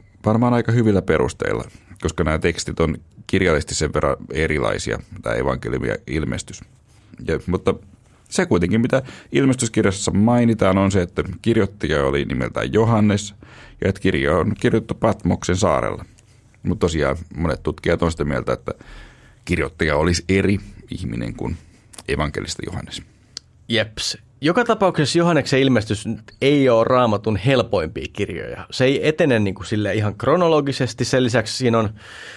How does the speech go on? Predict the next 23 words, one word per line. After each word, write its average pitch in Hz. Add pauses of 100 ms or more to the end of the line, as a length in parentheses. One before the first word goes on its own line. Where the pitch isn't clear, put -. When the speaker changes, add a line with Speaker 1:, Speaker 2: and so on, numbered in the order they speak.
(120)
Speaker 2:
tämmöisiä 123
aika 123
vaikeaselkoisia 101
näkyjä, 107
jotka 95
on 101 (360)
innostanut 107
kristittyä 101 (140)
läpi 110
historian 101
tulkitsemaan 101
tai 101 (880)
voidaanko 131
nyt 185
sanoa 185
vaikka, 160
että 143
ylitulkitsemaan 101
joskus 101
ajanmerkkejä? 98 (880)
Speaker 1:
Just 90
näin, 82
ja 80